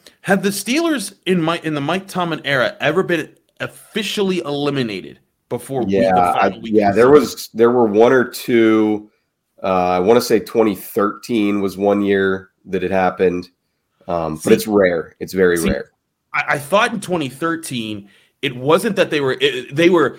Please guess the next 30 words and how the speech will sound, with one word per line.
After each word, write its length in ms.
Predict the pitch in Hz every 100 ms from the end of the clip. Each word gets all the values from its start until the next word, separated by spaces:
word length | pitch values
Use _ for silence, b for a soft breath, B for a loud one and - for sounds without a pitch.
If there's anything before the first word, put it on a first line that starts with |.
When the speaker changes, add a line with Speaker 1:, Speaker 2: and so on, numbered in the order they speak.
| B 160
Speaker 1:
it 60 |
was 160 | 160 113
very 240 | 135 180
much 160 | 196 185
that 100 | 139
they 80 | 135
had 140 | 127
a 40 |
very 440 | 196 - 127 135 123
low 340 | 107 110 120
percentage 480 | - 117 120 107 101
chance. 280 | - 110 101
They 80 | 120
needed, 200 | 143 135
like, 220 | 110 -
eight 240 | 139 151 -
things 220 | 131 113
to 100 | 98
happen, 500 | 113 123 120 104 101 B -
but 160 | 135
then 340 | 147 131 - _
seven 640 | - - - - 220 247 226
of 100 | 190
the 120 | 165
things 300 | 180 165 135
happened, 440 | 151 156 147 127
and 120 | 131
then 240 | 135 131 107
Ryan 340 | 123 143 139
Succop 540 | 135 - 139 139 117